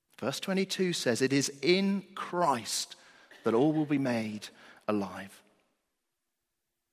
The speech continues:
And you know, some of us this Easter time, we know that we have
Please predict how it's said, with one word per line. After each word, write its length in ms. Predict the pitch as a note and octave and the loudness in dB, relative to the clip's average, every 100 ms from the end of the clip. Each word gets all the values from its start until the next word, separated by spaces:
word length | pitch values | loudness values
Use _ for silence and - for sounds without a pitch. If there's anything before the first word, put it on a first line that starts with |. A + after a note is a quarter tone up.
| _ _ | _ _
And 120 | - F3+ | 2 8
you 40 | |
know, 80 | F#3+ | 8
some 280 | - G#3+ A3+ | 8 8 10
of 100 | G#3 | 10
us 160 | G3+ | 8
this 180 | G3+ F#3 | 6 6
Easter 300 | F#3+ E3+ D#3+ | 6 4 0
time, 340 | - B2 G2 - _ _ _ _ _ _ _ _ _ | -4 -6 -8 -12 _ _ _ _ _ _ _ _ _
we 280 | C#3+ A3 A#3 | 2 4 6
know 420 | G#3 G3 D#3+ C#3+ | 8 10 10 10
that 240 | C#3 D3 | 8 6
we 220 | D#3 A3 G#3 | 6 4 4
have 420 | D#3+ F#3 F3+ | 8 8 6